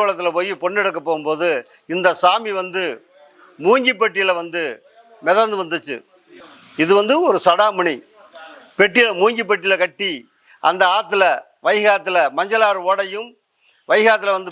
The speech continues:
ப-, மிதந்து வந்தது. இந்த மிதந்து வரும்போது ரெண்டு பொம்பளை பிள்ளை ரெண்டு பேரும் சேர்ந்து அந்த பெட்டியை பார்க்கும்போது ஐயரோட்டம்மா வந்து, "பெட்டி வருது, இந்த பெட்டிக்குள்ள இருக்கு எனக்கு, பெட்டி உனக்குன்னு" சொல்லி ரெண்டு பேரும் குளிக்க போன சொல்லிட்டாங்க.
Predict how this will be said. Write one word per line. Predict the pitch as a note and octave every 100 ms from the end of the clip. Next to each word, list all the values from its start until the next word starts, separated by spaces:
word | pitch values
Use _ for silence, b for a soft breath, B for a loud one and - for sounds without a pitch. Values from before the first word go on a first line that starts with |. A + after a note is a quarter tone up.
| D3+
ப-, | E3+ D#3
மிதந்து | F3+ G#3+ G3+
வந்தது. | F#3 E3 C3+ - _ b b E3+
இந்த | F3+ E3
மிதந்து | F#3 A#3 A3+
வரும்போது | G#3+ G#3 F#3
ரெண்டு | F#3+ F3+
பொம்பளை | F#3 G3 G#3+
பிள்ளை | G3 F3+
ரெண்டு | F3+ F#3
பேரும் | F#3+ -
சேர்ந்து | F3+ F#3 F3+ B2 - _ B B
அந்த | E3+ F3
பெட்டியை | F#3 F3+ A3+ G3+
பார்க்கும்போது | F#3+ F3+ F#3 F#3 F3
ஐயரோட்டம்மா | F#3 A3 G#3+ G3 F#3+ F#3
வந்து, | F3+ F3 E3 B2 b b F3+
"பெட்டி | F#3+ A#3+ G#3
வருது, | G3+ G3+ G3+ D3 - _ _ _ _ _ _ -
இந்த | E3 F3+
பெட்டிக்குள்ள | G#3 A3 A#3 A3+
இருக்கு | G3+ F#3+ F#3
எனக்கு, | G#3 F3 F#3 A#3+
பெட்டி | G#3 F#3 A#3 G3
உனக்குன்னு" | G3+ F#3+ G3
சொல்லி | F3+ G3+ F3+
ரெண்டு | F3+ F#3+
பேரும் | A3 C#4 -
குளிக்க | A3 A3
போன | G3 F#3+
சொல்லிட்டாங்க. | F3 D#3 D#3 B2+